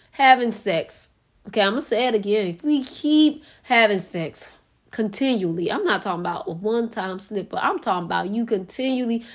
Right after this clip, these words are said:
having sex. Why are we, why are we saying we don't love God? 'Cause we already know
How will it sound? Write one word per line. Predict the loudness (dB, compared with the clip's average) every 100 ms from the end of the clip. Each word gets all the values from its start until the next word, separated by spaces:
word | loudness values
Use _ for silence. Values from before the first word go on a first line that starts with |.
| -16
having | -2 0 0 -2
sex. | -2 2 2 0 -8 -18 -18 _ _ _ _ _ _ _ _ _ _ _ _ _ _ -6
Why | 0 4 6 4
are |
we, | 2 -2
why | -2 2 4 8 6
are |
we | 4 -2
saying | 0 0 2
we | 2
don't | 2 2
love | 0 -2 -2 -4
God? | -6 -4 -8 -6
'Cause | -4
we | -2 0
already | 4 6 6 4 2
know | 2 0 -2